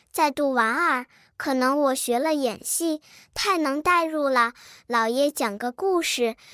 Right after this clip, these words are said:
结果我总觉得谁都是我，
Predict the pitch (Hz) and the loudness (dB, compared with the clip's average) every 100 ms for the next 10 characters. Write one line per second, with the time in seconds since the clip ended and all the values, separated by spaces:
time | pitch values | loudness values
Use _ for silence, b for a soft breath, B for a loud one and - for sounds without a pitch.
0 | B - 262 311 - 277 247 247 262 330 | B -2 0 0 2 4 4 2 -2 0
1 | 320 254 233 233 247 277 285 - 226 240 | -2 -2 -2 -2 0 0 0 -2 -2 2
2 | 349 392 - 330 262 220 | 0 0 -2 0 2 2